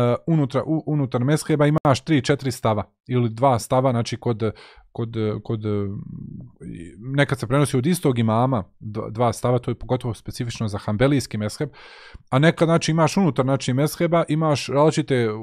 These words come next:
učenjake tog mezheba i s-, svaki ima svoj neki stav, jel? I sad, znači, dolaze učenjaci koji uzimaju te stavove i gledaju ko ima najjače argumente i onda, e, to kodiraju kao novi, no-, no-, novi oficijalni stav tog mezheba.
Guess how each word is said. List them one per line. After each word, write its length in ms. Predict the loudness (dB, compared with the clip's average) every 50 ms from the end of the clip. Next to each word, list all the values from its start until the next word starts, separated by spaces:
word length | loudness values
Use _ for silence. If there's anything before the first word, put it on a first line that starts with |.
| -12 -12 -12 -10 -10
učenjake 500 | -8 -4 -4 -2 0 0 0 0 -2 -4
tog 180 | -4 -4 -4
mezheba 360 | -4 -6 -6 -6 -6 -4 -4 -4
i 140 | -4 -4
s-, 200 | -6 -10 -14 -18 -18 -18 -12
svaki 260 | -8 -8 -6 -6 -4
ima 160 | -2 -2 -2
svoj 240 | -2 -2 -4 -2 -2
neki 220 | -2 -4 -6 -8
stav, 240 | -10 -4 -2 -2 -2 -2 -6
jel? 160 | -6 -6 -6 -6 -10 -20 -20 -20 -20 -20 _ _
I 80 | -12 -4
sad, 180 | 0 0 2
znači, 240 | 2 0 0 -2 -2
dolaze 300 | 0 0 0 2 2 0
učenjaci 500 | 0 0 -2 -4 -2 -2 -2 -4 -4 -8
koji 200 | -4 0 0 2
uzimaju 480 | 2 2 2 2 2 2 2 2 2 0
te 220 | 0 -2 -2 -2
stavove 420 | -2 -4 -2 -2 -2 0 -2 -2 -2 -2
i 100 | -6 -4
gledaju 360 | 0 -2 0 0 0 -2 -2
ko 180 | -2 -2 -2 -2
ima 180 | 0 -2 -2
najjače 440 | 0 0 0 0 0 0 0 -2 -2
argumente 640 | -2 -2 -4 -4 -4 -2 -2 -2 -2 -4 -4 -4
i 60 | -4 -4
onda, 180 | -2 -2 -2
e, 80 | -2 -2 -4 -10 -18 -20 -20 -20 -12 -6 -4 -4 -4 -4 -2 0
to 180 | 0 0 0
kodiraju 560 | 0 -4 -4 -2 0 2 4 4 4 2 2 2
kao 280 | 0 2 2 2 2
novi, 380 | 2 2 2 2 0 -4 -6 -8 -12 -20 _ _ _ _ -12 -8
no-, 180 | -6 -6 -4 -4
no-, 220 | -2 -2 -2 0 2
novi 340 | 2 2 4 2 0 0 0
oficijalni 500 | -2 -2 -2 -4 -6 -4 -4 -4 -4 -6
stav 220 | -4 -2 -2 -2 -2 -2
tog 160 | -6 -6 -4
mezheba. 340 | -6 -8 -8 -10 -14 -16